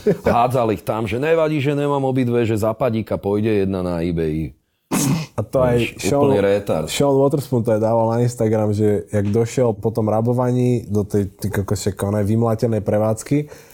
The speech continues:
Speaker 2: tak <laughs> hned pred dverami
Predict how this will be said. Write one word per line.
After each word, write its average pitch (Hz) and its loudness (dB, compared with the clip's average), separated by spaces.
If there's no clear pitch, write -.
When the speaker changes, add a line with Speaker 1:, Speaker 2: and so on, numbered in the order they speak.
Speaker 2:
tak - 0
<laughs> - -18
hned 131 0
pred 120 0
dverami 127 0